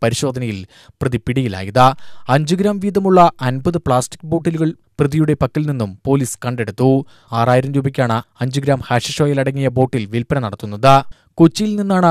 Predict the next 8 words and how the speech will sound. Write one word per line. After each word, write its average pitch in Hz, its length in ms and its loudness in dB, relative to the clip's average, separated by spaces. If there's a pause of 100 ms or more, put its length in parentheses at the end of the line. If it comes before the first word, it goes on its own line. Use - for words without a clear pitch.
(160)
പ്രതി 151 240 -2
മയക്കുമരുന്ന് 123 560 -2
കൊണ്ടുവന്നത്. 110 520 2 (360)
പുതുവത്സര 120 540 -2
ദിനാഘോഷത്തിനായി 127 800 -2
വിവിധ 127 200 -2 (100)
തരം 135 240 2
മയക്കുമരുന്നാണ് 127 640 0